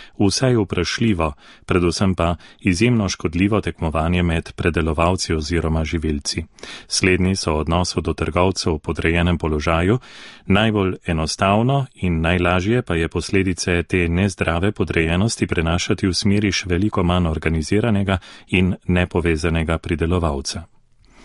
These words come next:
Minister Židan zatrjuje, da je najpomembnejša vloga države na tem področju ta, da zahteva vzpostavitev pravičnosti, kar pa do zdaj še ni storila. Država je po njegovem prepričanju dolžna tudi zaščititi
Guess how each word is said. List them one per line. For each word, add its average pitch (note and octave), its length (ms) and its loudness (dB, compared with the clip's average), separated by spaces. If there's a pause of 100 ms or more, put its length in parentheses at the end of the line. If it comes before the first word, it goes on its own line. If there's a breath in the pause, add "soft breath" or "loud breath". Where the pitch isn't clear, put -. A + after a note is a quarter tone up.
(480 loud breath)
Minister A2+ 460 2
Židan A#2+ 460 0
zatrjuje, G2+ 680 0
da F#2 140 -2
je F2 240 0
najpomembnejša G2+ 720 0
vloga F2 300 0
države E2 420 -2
na F#2+ 140 2
tem F2+ 180 -2
področju F#2 540 0
ta, F#2+ 180 2
da F#2+ 220 0
zahteva G#2 800 0
vzpostavitev F#2 800 -2
pravičnosti, F2+ 800 -2 (360 soft breath)
kar - 220 -2
pa E2 160 0 (240)
do E2+ 160 0
zdaj F2 320 0
še - 180 -2
ni F2 140 0
storila. F2 540 -2 (580 loud breath)
Država F#2 400 2
je F2+ 80 -2
po F2+ 80 0
njegovem E2+ 420 -2
prepričanju F2+ 680 0
dolžna E2+ 400 2
tudi F#2 540 -2
zaščititi F2+ 720 -2